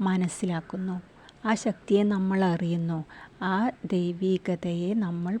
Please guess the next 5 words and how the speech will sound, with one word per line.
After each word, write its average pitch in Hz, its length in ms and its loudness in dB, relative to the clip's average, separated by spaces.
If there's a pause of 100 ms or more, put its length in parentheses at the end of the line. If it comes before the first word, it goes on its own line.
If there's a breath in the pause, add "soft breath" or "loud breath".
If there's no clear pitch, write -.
പുറത്തു 185 400 0
കൊണ്ടുവരുന്നു 185 800 0 (240)
എന്നുള്ളതാണ്. 180 840 -2 (1000 loud breath)
അതോടൊപ്പം 208 480 -2
തന്നെ 190 200 -2